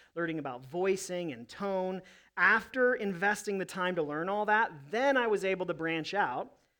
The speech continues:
and begin to learn to write my own. And I would argue that this prayer offers us the exact same thing. By reflecting on and praying the specific words of Jesus here, we then learn to pray our own.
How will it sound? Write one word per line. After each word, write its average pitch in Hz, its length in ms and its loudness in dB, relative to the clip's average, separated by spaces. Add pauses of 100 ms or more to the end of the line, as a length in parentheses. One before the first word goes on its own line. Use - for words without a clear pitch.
(200)
and 180 80 -4
begin 165 280 0
to 175 80 -4
learn 156 180 -4
to 156 60 -2
write 131 200 -6
my 143 180 -6
own. 208 300 -6 (1080)
And 165 140 -8
I 214 200 4
would 285 140 -2
argue 190 320 0
that 160 180 -4
this 208 200 0
prayer 156 560 0
offers 170 380 -2
us 143 180 -2
the 165 140 -4
exact 143 480 -4
same 135 340 -12
thing. 107 300 -18 (880)
By 180 120 4
reflecting 208 720 -2
on 127 340 -8 (260)
and 170 160 -6
praying 165 540 0
the 160 80 -6
specific - 840 -4
words 147 560 0
of 156 180 -12
Jesus 175 420 -6
here, 226 320 0
we 196 360 -6 (260)
then 220 300 0
learn 147 280 -4
to - 80 -12
pray 151 260 -4
our 139 200 -2
own. 175 280 -4